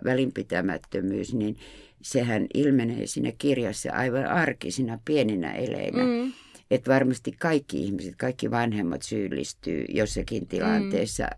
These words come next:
Speaker 1: vähintään samantapaisiin asioihin, mutta ne tunnistaa ehkä sitten, kun ne näytetään tuolla tavalla kirjan
Speaker 2: Kyllä.
Speaker 1: kautta, että
Speaker 2: Kyllä.
Speaker 1: mekanismi on tämä.
Speaker 2: Mm.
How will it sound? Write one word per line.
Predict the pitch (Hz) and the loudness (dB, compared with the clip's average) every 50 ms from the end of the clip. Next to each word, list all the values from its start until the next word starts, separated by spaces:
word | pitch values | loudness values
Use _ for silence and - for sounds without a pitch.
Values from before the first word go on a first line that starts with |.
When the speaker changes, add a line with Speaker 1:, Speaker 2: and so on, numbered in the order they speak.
| - - - | -10 -6 -4
Speaker 1:
vähintään | - 113 117 113 101 - - 101 107 | -2 0 0 -2 -2 -2 -2 -2 -2
samantapaisiin | 113 120 110 110 110 107 101 - 147 135 - - - 80 107 - - 73 62 - | 0 0 0 2 0 0 0 0 -2 -2 0 -2 -2 -2 -2 -2 -4 -4 -2 -4
asioihin, | - 107 - - 85 76 78 80 - - 120 - - - _ | -6 -6 -4 -4 -4 -2 -2 -4 -4 -4 -6 -8 -10 0 _
mutta | - 139 139 131 - _ - 123 | 8 8 8 8 4 _ 0 0
ne | 123 123 117 - | 2 0 0 2
tunnistaa | - 160 156 147 135 113 113 - - - 87 85 62 | 4 4 6 6 4 4 0 -4 -6 -4 -4 -2 -2
ehkä | 85 104 - - - | -4 -6 -6 -6 -6
sitten, | 110 120 135 131 - - 120 110 | -2 0 -2 -2 -2 -4 -6 -4
kun | - 123 117 | -2 -2 -2
ne | 120 123 | 0 2
näytetään | 131 143 147 139 127 117 - 90 78 - - 67 60 - - - | 2 4 4 4 2 2 0 -2 -2 -2 -2 -4 -4 -4 -4 -4
tuolla | - 113 107 92 73 67 | -2 -2 -2 0 -2 -4
tavalla | 67 - 76 65 65 60 52 53 60 62 - - - - - - | -4 -4 -2 -2 -2 -2 -2 -2 -2 -4 -4 -8 -10 -14 -14 -6
kirjan | - 139 127 98 95 95 92 95 - | -2 -2 0 2 2 0 0 -2 -2
Speaker 2:
Kyllä. | - - 214 196 190 185 196 | 0 0 0 0 0 -2 -4
Speaker 1:
kautta, | 202 80 - - _ _ _ _ - | -4 -6 -6 -8 _ _ _ _ -6
että | - - - - | -6 -6 -6 -2
Speaker 2:
Kyllä. | - 131 131 | 2 2 4
Speaker 1:
mekanismi | - - 120 110 104 101 104 98 - - 120 107 92 | 4 4 2 2 2 2 0 -4 -4 -4 -2 0 0
on | 110 107 | 0 0
tämä. | 110 - 110 113 101 98 90 73 - - - - - - | 2 2 2 2 2 0 -2 -4 -6 -10 -14 -18 -10 -6
Speaker 2:
Mm. | 214 208 202 190 196 208 | -6 -6 -6 -6 -8 -12